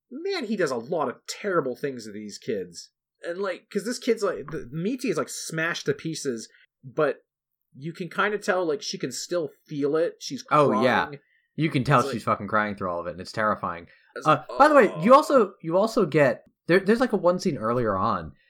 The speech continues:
Speaker 2: where, like, a Black Whistle is, like, talking to Bondred and is like, "Bondred, what the fuck is going on? Like, this is, this seems kinda fucked. What's going on?" <laughs>
Speaker 1: I've n-,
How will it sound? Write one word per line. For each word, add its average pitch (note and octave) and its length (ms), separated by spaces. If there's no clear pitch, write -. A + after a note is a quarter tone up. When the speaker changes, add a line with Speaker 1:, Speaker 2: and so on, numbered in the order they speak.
Speaker 2:
where, A#2+ 160
like, B2 160
a A2+ 40
Black G#2+ 340
Whistle G#2+ 340
is, G2+ 100
like, G2 220
talking G#2 420
to G2+ 80
Bondred G#2 720
and G#2+ 140
is G2+ 180
like, G2 320
"Bondred, B3+ 300
what G#4+ 80
the A4+ 80
fuck - 240
is D#3+ 140
going A#2 360
on? G#2 460
Like, D#3+ 160
this - 180
is, A3+ 100
this C5+ 140
seems B3+ 260
kinda F3+ 300
fucked. D3 380
What's - 200
going F#3+ 360
on?" C3+ 360
<laughs> - 640
Speaker 1:
I've C#3+ 200
n-, - 160